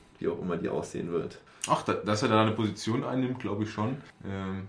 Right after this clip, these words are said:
Speaker 2: ob's wirklich im Coaching-Staff ist, oh, setz ich mal ein Fragezeichen dahinter.
Speaker 1: Shooting Coach.
Speaker 2: Shooting Coach.
Speaker 1: Good guy. Maskottchen.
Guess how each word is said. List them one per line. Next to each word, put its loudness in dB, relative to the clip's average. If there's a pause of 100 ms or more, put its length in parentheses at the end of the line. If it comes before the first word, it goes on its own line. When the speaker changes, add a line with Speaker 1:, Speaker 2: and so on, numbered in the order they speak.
(100)
Speaker 2:
ob's -6
wirklich -4
im -4
Coaching-Staff -4
ist, -10 (200)
oh, -12 (100)
setz -18
ich -10
mal -6
ein -8
Fragezeichen -4
dahinter. -8 (120)
Speaker 1:
Shooting 6
Coach. 6
Speaker 2:
Shooting -4
Coach. -8 (180)
Speaker 1:
Good 2
guy. 2 (120)
Maskottchen. 0